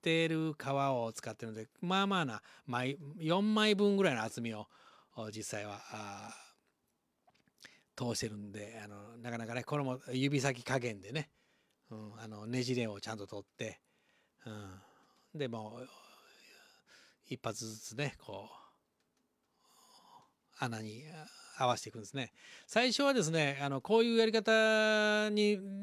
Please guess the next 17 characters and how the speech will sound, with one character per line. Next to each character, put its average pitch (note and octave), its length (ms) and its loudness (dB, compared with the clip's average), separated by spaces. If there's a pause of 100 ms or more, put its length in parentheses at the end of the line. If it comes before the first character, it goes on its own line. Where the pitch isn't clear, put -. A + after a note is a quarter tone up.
た - 100 4
ど G3+ 80 6
り G3+ 100 4
着 - 80 -4
く - 60 0
ま C#3+ 100 2
で A#2+ 80 -4
は A2+ 80 -4
で G#2+ 60 -6
す - 100 -8
ね、 B2+ 200 0 (440)
え A#2+ 520 -4
ー、 D3 60 -4
一 D3 80 -6 (180)
発、 D#3+ 1040 -2
こ D#3+ 60 0
の D#3 140 -4